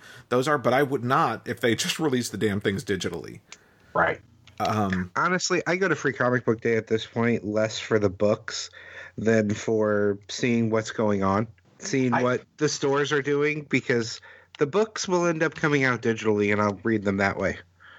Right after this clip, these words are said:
Speaker 2: I'm gonna guess it's been three, maybe four years since I've been to a Free Comic Book Day.
Speaker 1: It's, uh, you know, it's, I, it's, <laughs> it's funny. I have comics from free,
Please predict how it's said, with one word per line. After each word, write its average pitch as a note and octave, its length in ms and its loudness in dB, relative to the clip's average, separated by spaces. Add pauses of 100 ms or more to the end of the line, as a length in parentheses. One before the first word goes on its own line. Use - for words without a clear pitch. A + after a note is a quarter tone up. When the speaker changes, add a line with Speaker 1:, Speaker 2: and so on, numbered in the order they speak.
(120)
Speaker 2:
I'm A3+ 120 0
gonna B3+ 160 2
guess C3 360 0
it's C3 140 -2
been A2 240 0
three, C3 400 0
maybe G#2 300 2
four G2+ 280 0
years F2+ 380 -4
since E2+ 220 -2
I've E2 160 0
been E2 160 -2
to D2+ 100 -2
a - 60 -4
Free D#2 200 -6
Comic C2+ 340 -4
Book - 180 -8
Day. G1+ 260 -4 (540)
Speaker 1:
It's, - 240 -2
uh, A3 240 2
you A3 80 2
know, A3 140 2
it's, - 300 -2 (360)
I, D#3 100 2 (480)
it's, - 540 -2 (400)
<laughs> - 340 -20
it's - 400 -4
funny. C3 240 0
I B2+ 140 -2
have E3+ 180 0
comics D#3 340 -2
from A#2+ 220 -6
free, C#3+ 160 -2